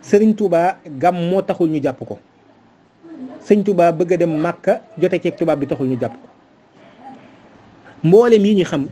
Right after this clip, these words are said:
wird sax taxul ñu jàpp ko, ak a sikar, ak a, ak a, ak a, ak a, ak a, ak a jàng wala bind xasaayit taxul ñu jàpp ko. Ndax je rappelle très souvent que ni la loi de Faidherbe de mille,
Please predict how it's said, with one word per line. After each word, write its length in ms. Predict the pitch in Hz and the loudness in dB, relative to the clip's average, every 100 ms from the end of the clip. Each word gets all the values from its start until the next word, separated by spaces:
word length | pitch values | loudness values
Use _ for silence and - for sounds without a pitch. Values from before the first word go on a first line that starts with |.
| - | -6
wird 360 | 151 233 185 | 0 0 0
sax 200 | 175 214 | -4 -4
taxul 200 | - 180 | -4 -2
ñu 120 | 160 143 | 0 0
jàpp 180 | 135 | -4
ko, 160 | - 131 | -6 -8
ak 140 | 151 151 | -8 -10
a 40 | |
sikar, 280 | - 135 117 - - - - - - - - | -8 -8 -8 -12 -20 -16 -18 -18 -20 -20 -6
ak 160 | 151 160 | -4 -2
a, 40 | |
ak 160 | 160 143 | -2 -4
a, 20 | 151 | -4
ak 140 | 139 | -6
a, 40 | |
ak 400 | - 151 - 135 | -4 -6 -6 -4
a, 40 | 147 143 | -4 -4
ak 100 | 131 | -6
a, 40 | 151 | -6
ak 100 | 139 | -4
a 40 | 139 | -2
jàng 200 | 135 127 | -2 0
wala 180 | 127 151 | 2 2
bind 220 | 139 147 | 0 -4
xasaayit 400 | 135 131 120 113 | -4 -6 -6 -6
taxul 200 | - 139 | -8 -8
ñu 100 | 120 | -8
jàpp 140 | 110 - | -8 -12
ko. 60 | - - - - - - - - - - - | -20 -20 -20 -20 -20 -20 -20 -20 -20 -20 -8
Ndax 240 | 139 - 156 | -6 -6 -6
je 120 | 135 | -2
rappelle 280 | 185 175 160 | -2 -2 -4
très 180 | - 202 | -2 -4
souvent 340 | 190 156 143 | -2 -4 -4
que 80 | 135 | -4
ni 160 | 131 - | -6 -6
la 240 | 160 143 | -6 -4
loi 180 | 156 185 | -2 -2
de 80 | 175 | -4
Faidherbe 440 | - 151 135 120 | -6 -4 -4 -4
de 80 | 127 | -4
mille, 540 | 135 143 190 175 147 | -4 -2 -2 0 -2